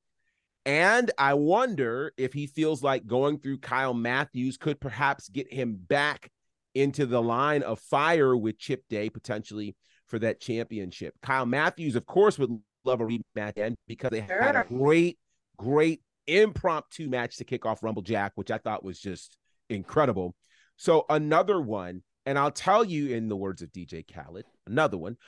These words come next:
Speaker 1: Um, what's so intriguing to
Speaker 2: <laughs>
Speaker 1: me is sometimes people will think the show between two big shows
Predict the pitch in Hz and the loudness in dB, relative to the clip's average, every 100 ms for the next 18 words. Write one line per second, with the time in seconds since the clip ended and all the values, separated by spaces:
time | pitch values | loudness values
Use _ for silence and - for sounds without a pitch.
0 | - _ 175 185 185 175 190 - 247 233 | -20 _ 6 6 6 4 2 4 4 6
1 | 196 185 359 320 415 208 - 185 165 175 | 8 6 4 2 4 2 4 2 4 6
2 | 320 262 151 131 160 - - _ - 202 | 6 6 4 -2 -4 -12 -20 _ 4 8
3 | 196 190 180 165 302 - - 302 381 403 | 8 8 4 -2 -12 -12 0 0 2 0
4 | 247 226 - 233 220 190 160 147 - 185 | 2 0 -2 -4 -2 -2 0 -2 0 0
5 | 156 135 - _ _ _ _ _ 151 143 | 0 -2 -10 _ _ _ _ _ -4 -4
6 | - - 202 226 240 151 175 139 - 180 | -4 0 4 4 2 -4 -6 -8 -6 -4
7 | 196 214 220 214 - 208 196 180 190 160 | -2 -4 -4 -6 -4 -4 -2 0 -2 -4
8 | - 180 190 202 220 220 - | 0 2 4 2 -2 -10 -14